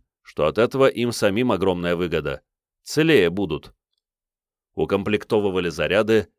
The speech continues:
фасовали порох по мешкам. В литейке отлили картечь, засыпали её в жестяные стаканы. Повозиться пришлось, пока освоили новое производство,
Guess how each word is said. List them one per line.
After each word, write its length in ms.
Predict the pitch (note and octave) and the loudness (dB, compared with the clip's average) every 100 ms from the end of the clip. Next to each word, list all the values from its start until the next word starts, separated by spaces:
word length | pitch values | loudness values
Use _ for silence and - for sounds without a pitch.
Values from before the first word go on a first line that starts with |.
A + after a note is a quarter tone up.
| _ _ | _ _
фасовали 540 | _ E2 - G2+ C#3+ B2+ | _ -6 -2 2 2 2
порох 420 | F#2+ A#2+ B2 - | 2 2 2 0
по 80 | G2 | -4
мешкам. 600 | F2+ E2+ - D2+ C#2+ - _ _ _ _ _ _ | -4 -8 -6 -6 -8 -14 _ _ _ _ _ _
В 140 | D#2 F2 | -8 -2
литейке 540 | A2 E3+ E3+ D3 A#2 | 0 4 2 4 2
отлили 380 | G2+ F#2+ G2+ F2 | 2 0 -2 -2
картечь, 600 | E2 D#2 A#2+ B2+ - - _ _ _ | -4 -4 0 0 -2 -10 _ _ _
засыпали 680 | - D#2 G#2 - D#3 D3+ C#3+ | -14 -2 -2 0 -2 0 0
её 320 | C3 F#2+ G#2 | 2 2 0
в 40 | G#2+ | 0
жестяные 500 | G2+ - E2+ F2+ G2+ | -2 -4 -4 -2 -4
стаканы. 600 | - F#2+ E2 D2 C#2+ - _ _ _ _ _ _ _ _ | -2 -4 -4 -6 -8 -14 _ _ _ _ _ _ _ _
Повозиться 560 | D2 D#2 E2+ C3 B2+ C#3+ | -2 0 2 0 0 -2
пришлось, 540 | C#3 B2 C3+ C#3 - | -2 -2 2 2 0
пока 340 | - D#2 G2+ | -4 -2 0
освоили 440 | F#2+ - G2+ G#2 G2 | 0 0 2 2 2
новое 320 | G2+ F#2+ F#2+ | 0 0 0
производство, 840 | - F#2+ E2+ F#2+ F#2 - F2+ E2+ | 0 -2 0 -2 -2 -2 -4 -4